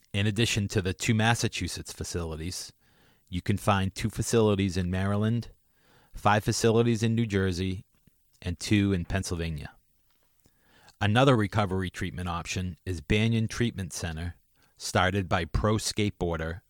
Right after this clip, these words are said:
Brendan Novak. The number here is one eight eight eight, six four three, one two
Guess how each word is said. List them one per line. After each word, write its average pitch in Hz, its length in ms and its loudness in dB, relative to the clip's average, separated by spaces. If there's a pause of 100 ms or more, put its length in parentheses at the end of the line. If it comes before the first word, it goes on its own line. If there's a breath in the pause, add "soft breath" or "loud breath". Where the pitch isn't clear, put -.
(140)
Brendan 101 460 0
Novak. - 680 -6 (960 loud breath)
The 101 120 2
number 123 260 6
here 110 360 2
is 82 360 -6
one 101 580 -2 (480)
eight 98 180 -4 (140)
eight 110 340 2
eight, 98 240 -4 (720 soft breath)
six - 420 -6
four 107 280 4
three, 95 520 -4 (720 soft breath)
one 95 400 -2
two 101 380 0